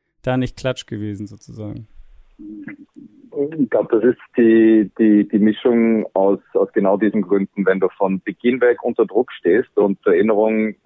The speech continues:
Speaker 2: ähm, im ersten Aufeinandertreffen hatte Aaron Donald, äh, sein schlechtestes, äh, Pass-Rushing-Grading laut P F F in dieser Saison. Und kann man schon vorstellen, dass der dann auch mit entsprechend Wut im Bauch sich nach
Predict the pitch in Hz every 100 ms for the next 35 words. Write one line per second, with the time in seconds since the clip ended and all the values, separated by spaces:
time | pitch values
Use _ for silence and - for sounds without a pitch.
0 | - 76 90 90 87 - 98 92 90 92
1 | 95 113 98 95 95 90 92 - 95 87
2 | 80 87 87 87 95 90 - _ _ _
3 | _ _ - 92 90 98 92 92 - 95
4 | 107 110 113 - 120 113 _ - 101 95
5 | - 107 - 117 104 - 107 101 98 -
6 | - 92 95 107 110 95 92 - 104 101
7 | 90 104 107 95 98 98 92 - _ _
8 | _ _ - 110 101 101 117 - 110 104
9 | 104 - 104 107 120 107 110 110 104 -
10 | 107 107 107 104 107 98 - 98 110 -
11 | 117 - 113 98 101 - - - - _
12 | -